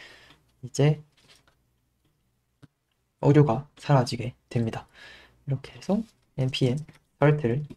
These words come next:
해보시면은 네, 방금 앱 닷 제이에스에서 이제 카카오 페이지만 열어둔 상황이고요. 그래서 메뉴에 카카오 페이지에서 카카오 로그인 저희가 아까 넣은 버튼이 보입니다. 이 버튼을 클릭을 하시면은 현재 에스에스오 프랙티스 저희가 만든 거,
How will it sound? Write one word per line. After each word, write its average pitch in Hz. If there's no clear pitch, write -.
해보시면은 131
네, -
방금 165
앱 151
닷 139
제이에스에서 123
이제 117
카카오 151
페이지만 135
열어둔 123
상황이고요. 120
그래서 190
메뉴에 131
카카오 165
페이지에서 139
카카오 190
로그인 131
저희가 131
아까 120
넣은 117
버튼이 127
보입니다. 117
이 147
버튼을 147
클릭을 160
하시면은 143
현재 131
에스에스오 123
프랙티스 -
저희가 131
만든 113
거, 123